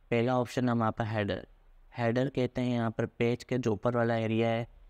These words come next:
इसको हेडर कहेंगे और पेज के जो नीचे वाला एरिया है इसको हम फुटर कहेंगे। आपने देखा होगा इंग्लिश की बुक्स में कि किसी में जो है पेज के ऊपर कुछ लिखा होता है, पेज के नंबर या ऑथर वगैरह के नाम या कुछ भी डिटेल लिखी होती है,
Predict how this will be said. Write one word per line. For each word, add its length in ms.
इसको 280
हेडर 340
कहेंगे 440
और 80
पेज 220
के 120
जो 160
नीचे 280
वाला 280
एरिया 260
है 40
इसको 220
हम 160
फुटर 380
कहेंगे। 400
आपने 320
देखा 280
होगा 300
इंग्लिश 280
की 100
बुक्स 260
में 200
कि 80
किसी 320
में 200
जो 120
है 140
पेज 300
के 100
ऊपर 260
कुछ 280
लिखा 240
होता 220
है, 60
पेज 260
के 120
नंबर 320
या 140
ऑथर 260
वगैरह 260
के 140
नाम 260
या 80
कुछ 260
भी 80
डिटेल 300
लिखी 240
होती 280
है, 140